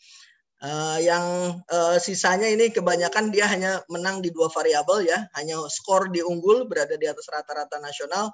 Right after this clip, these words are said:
tapi yang, eh, Kalteng ke bawah ini rata-rata hanya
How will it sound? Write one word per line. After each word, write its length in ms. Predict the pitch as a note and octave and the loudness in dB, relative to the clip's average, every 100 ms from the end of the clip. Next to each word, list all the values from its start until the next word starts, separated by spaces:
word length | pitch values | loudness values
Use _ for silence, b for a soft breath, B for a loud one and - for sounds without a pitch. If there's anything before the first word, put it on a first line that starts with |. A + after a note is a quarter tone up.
| B B - | B B -8
tapi 320 | D3+ - G3+ | -6 0 2
yang, 400 | F3+ F3 E3+ E3 | 4 2 -4 -6
eh, 380 | E3 E3 D#3+ D#3+ - _ - | -4 -2 -2 -4 -8 _ 0
Kalteng 320 | D#3+ G3+ G#3 | 0 0 -2
ke 120 | F#3+ F3+ | -2 2
bawah 240 | D#3+ F3+ | 2 2
ini 240 | F#3 G3+ G3+ | 0 -4 -4
rata-rata 480 | D#3+ D3+ D3+ C#3+ F#3 F3+ | -6 -4 -4 -2 -2 -2
hanya 320 | D#3+ D#3+ D#3+ | -4 -6 -10